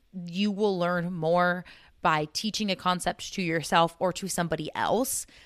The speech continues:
than you would if you were just sitting there, like, staring at a textbook, because that's how you're gonna practically apply the information, not only, um, verbally out loud and, and to somebody else, but if you're going to be using this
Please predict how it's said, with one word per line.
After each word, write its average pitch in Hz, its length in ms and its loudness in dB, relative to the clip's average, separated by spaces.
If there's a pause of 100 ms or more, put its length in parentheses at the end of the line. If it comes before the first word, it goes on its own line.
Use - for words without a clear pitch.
(240)
than 185 220 0
you 180 140 0
would 160 240 4
if - 160 0
you 170 100 -4
were 160 100 -2
just - 200 -6
sitting 160 240 -2
there, 151 160 0
like, - 160 -4
staring 151 280 -4
at 147 80 -2
a 147 60 0
textbook, - 560 -6 (260)
because 214 220 -2
that's 226 220 4
how 262 80 4
you're 233 240 4
gonna 202 400 2
practically 170 500 -2
apply 160 320 0
the 156 120 -2
information, 151 800 -4
not 160 180 -2
only, 160 460 -6 (280)
um, 151 420 -2 (500)
verbally 185 500 0
out 156 220 4
loud 156 380 4
and, 160 280 -6
and 156 180 -8
to 165 220 -6
somebody 156 340 0
else, 165 220 4
but - 220 -2
if 175 120 -6
you're 175 140 -4
going 165 220 2
to 160 80 -4
be 160 240 -4
using 165 420 -2
this 156 300 -4